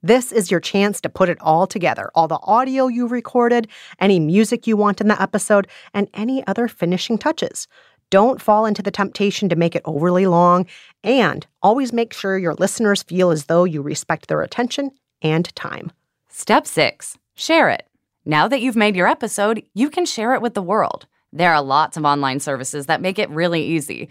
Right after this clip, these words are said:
Speaker 2: And, of course, create a release schedule. Ideally, your show should come out a minimum of once every two weeks.
Speaker 1: Step seven,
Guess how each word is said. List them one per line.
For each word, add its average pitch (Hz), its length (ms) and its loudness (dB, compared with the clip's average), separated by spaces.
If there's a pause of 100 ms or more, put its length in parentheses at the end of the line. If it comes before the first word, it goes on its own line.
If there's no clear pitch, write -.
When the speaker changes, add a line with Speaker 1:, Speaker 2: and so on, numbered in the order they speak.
(220)
Speaker 2:
And, 247 260 4
of - 160 -6
course, 247 440 0
create 247 320 0
a 330 60 -2
release 214 340 -2
schedule. 110 680 -6
Ideally, 233 460 0
your 269 140 -2
show 226 240 -2
should 208 180 -8
come 180 220 -2
out 160 180 2
a 160 80 -2
minimum 170 500 0
of 147 160 -6
once 170 440 -4
every 147 260 -4
two 127 240 -6
weeks. - 460 -10 (500)
Speaker 1:
Step - 320 -2
seven, 233 420 2